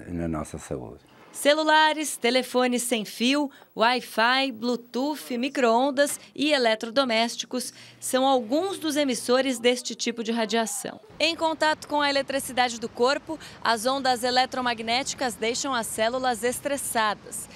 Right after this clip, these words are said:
Speaker 2: O sistema imunológico é afetado e o organismo fica suscetível a doenças. Algumas pessoas têm mais chance de desenvolver problemas de saúde por causa deste tipo de radiação.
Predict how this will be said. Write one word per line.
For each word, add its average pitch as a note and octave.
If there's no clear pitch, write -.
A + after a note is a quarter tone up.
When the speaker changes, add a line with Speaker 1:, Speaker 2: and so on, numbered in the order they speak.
Speaker 2:
O G#3
sistema C#4
imunológico B3+
é A#3+
afetado C#4+
e C4
o E4
organismo C#4
fica C4+
suscetível C4+
a C#4
doenças. G#3
Algumas C#4+
pessoas B3+
têm D4
mais F4
chance E4
de C4+
desenvolver B3+
problemas B3+
de A#3+
saúde B3
por C4+
causa C4+
deste D4+
tipo C#4+
de B3+
radiação. B3+